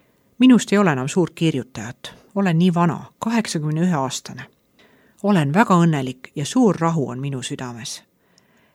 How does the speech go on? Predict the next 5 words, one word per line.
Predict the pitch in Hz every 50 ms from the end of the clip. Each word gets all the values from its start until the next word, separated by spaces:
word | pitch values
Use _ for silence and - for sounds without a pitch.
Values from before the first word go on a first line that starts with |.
| _ -
Igal | 320 - 233 170 147
pühapäeval | - - 233 240 214 175 160 156 151 147 151 151
käin | 143 151 139 139 135 131
Keila | 165 175 202 202 190 156
palvemajas. | 139 135 135 131 127 127 127 127 123 120 120 - - -